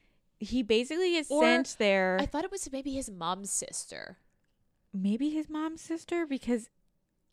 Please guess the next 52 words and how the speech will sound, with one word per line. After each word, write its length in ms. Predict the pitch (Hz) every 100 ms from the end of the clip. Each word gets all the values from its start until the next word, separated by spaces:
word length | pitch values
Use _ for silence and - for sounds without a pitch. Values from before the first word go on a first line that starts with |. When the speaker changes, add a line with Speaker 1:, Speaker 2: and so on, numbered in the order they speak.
| _ _
Speaker 2:
'Cause 140 | - 277
I 80 | 277
don't 120 | 294
think 140 | 330 -
Edna's 260 | 220 233
Speaker 1:
I 120 | 208 233
don't, 80 |
Speaker 2:
related. 500 | 262 196 185 98 90
Speaker 1:
I 80 | 190
don't 240 | 208 247 240
think 240 | 233 220
he, 520 | - - 190 180 - - _
yeah. 460 | 202 196 175 147 - - _ _ -
Speaker 2:
So 100 | 262
I 40 |
Speaker 1:
I 20 | 220
Speaker 2:
think 60 |
Speaker 1:
think 160 | 220 226
Speaker 2:
it's 100 | 214
Speaker 1:
it 40 |
Speaker 2:
his 100 | 202
Speaker 1:
was 60 | 202
Speaker 2:
mom's 280 | 196 220 226
sister. 500 | 175 165 - 78 -
And 100 | 214
his 120 | 196
mom's 240 | 220 254
not 80 | 285
in 40 | 285
the 80 | 254
picture, 360 | 226 202 208
or 140 | 170 190
she, 180 | 214
like, 180 | 196 196
had 140 | 196 -
died. 520 | 165 180 202 226 247
Speaker 1:
She, 160 | 233
I 80 | -
think 160 | 233 247
she 100 | 311
died 460 | - 143 - 73
or 80 | -
something. 140 | 190 233
Speaker 2:
And 60 |
then, 280 | 233 220 214
so 80 | 233
he 100 | 233
gets 160 | 220
sent 220 | - 233 262
to 100 | 294
live 240 | 220 202
with 240 | 202 190